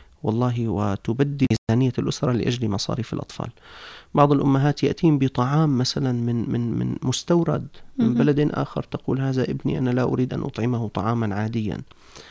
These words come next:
Speaker 1: طيب، ابنك مثل أبناء الناس، لماذا أنت تشترين هذه ال-، ال-، ال-، المواد الغالية جدًا ولا تستطيعينها؟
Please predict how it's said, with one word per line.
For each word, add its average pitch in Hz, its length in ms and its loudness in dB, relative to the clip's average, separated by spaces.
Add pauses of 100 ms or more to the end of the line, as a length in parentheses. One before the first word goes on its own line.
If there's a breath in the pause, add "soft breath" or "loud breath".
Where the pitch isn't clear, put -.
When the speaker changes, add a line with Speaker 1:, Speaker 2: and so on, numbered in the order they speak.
(260 soft breath)
Speaker 1:
طيب، 117 280 0
ابنك 135 380 0
مثل 127 340 -2
أبناء 135 360 0
الناس، 127 520 -4
لماذا 131 360 2
أنت - 160 -8
تشترين 120 560 -2
هذه 117 360 -2 (460 loud breath)
ال-، 107 200 -4
ال-، 107 180 -4
ال-، 92 580 -6 (480)
المواد 120 460 2
الغالية 127 520 2
جدًا 127 400 -2
ولا 127 200 0
تستطيعينها؟ 123 840 -2